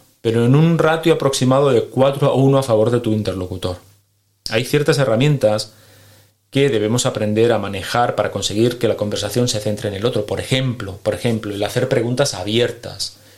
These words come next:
Eh, por ejemplo, el reformular, repetir las últimas palabras dichas por la persona. O, por ejemplo, el hala-, el halago sutil, lo que yo llamo halago sutil. En fin,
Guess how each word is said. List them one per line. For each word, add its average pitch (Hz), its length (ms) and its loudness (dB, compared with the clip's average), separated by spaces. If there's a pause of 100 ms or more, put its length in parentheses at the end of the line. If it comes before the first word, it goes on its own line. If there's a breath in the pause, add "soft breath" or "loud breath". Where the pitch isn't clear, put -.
(420 soft breath)
Eh, 107 360 0
por 107 120 -2
ejemplo, 123 480 -2
el 104 100 -2
reformular, 104 1000 -4 (140)
repetir 113 460 -2
las 120 140 2
últimas 117 340 0
palabras 113 440 2
dichas 117 280 -2
por 110 160 -4
la 95 100 -6
persona. 107 540 -2 (560 loud breath)
O, - 140 -2
por 110 140 0
ejemplo, 123 360 0
el 104 100 0
hala-, 104 240 2
el 110 140 -2
halago 104 300 -2
sutil, 127 420 -2
lo 98 100 -6
que 101 120 -4
yo 107 60 0
llamo 131 340 2
halago 107 340 0
sutil. - 480 -8
En 113 100 -4
fin, 120 220 -4